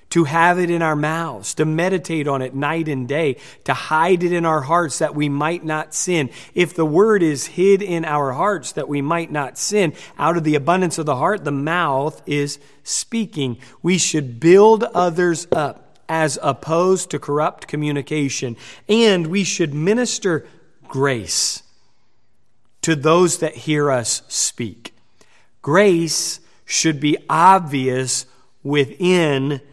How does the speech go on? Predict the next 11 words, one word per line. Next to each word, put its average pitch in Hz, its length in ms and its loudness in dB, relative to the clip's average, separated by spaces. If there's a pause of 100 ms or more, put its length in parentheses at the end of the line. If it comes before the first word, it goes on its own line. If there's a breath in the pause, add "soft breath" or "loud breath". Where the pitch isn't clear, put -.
(300 soft breath)
our 139 420 0
speech, - 800 -6 (340)
being 151 440 0
gracious 139 960 0
in 143 180 -4
our 131 240 -2
speech, 120 420 -6 (380 soft breath)
gracious 151 840 2
in 139 180 -4
our 131 400 -2
demeanor, 131 400 -4